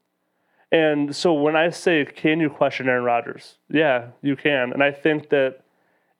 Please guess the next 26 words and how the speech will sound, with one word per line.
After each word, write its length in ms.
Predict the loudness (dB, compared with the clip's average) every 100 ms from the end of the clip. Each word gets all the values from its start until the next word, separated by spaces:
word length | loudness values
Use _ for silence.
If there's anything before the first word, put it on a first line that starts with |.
| 0
honestly, 500 | 2 2 0 0 0
we 220 | 0 -2
probably 400 | 0 0 0 0
should 380 | -2 -2 0 0
a 60 |
little 200 | 0 0
more. 300 | 0 0 -2 -6 _ _ _ _ _ _ _
He's 180 | -4 0
one 200 | 2 0
and 100 | 0
four 200 | 0 2
in 80 | 2
N 100 | 0
F 80 | -2
C 120 | -4
Championship 500 | -2 -2 -4 -8 -4
games. 340 | -4 -4 -10 _ _ _ _ _ _ _ _ _ _ -2
Granted, 600 | 0 2 2 0 -4 -16 _ _ _ _ _
a 80 | 0
lot 260 | 4 2 4
of 300 | 0 -2 0
that's 480 | 2 2 -2 -14 -14
not 640 | -6 -2 2 2 2 0
necessarily 1000 | 0 2 0 -2 -10 -4 -2 2 2 2
on 260 | 0 -2
him. 360 | -2 -2 -2 -4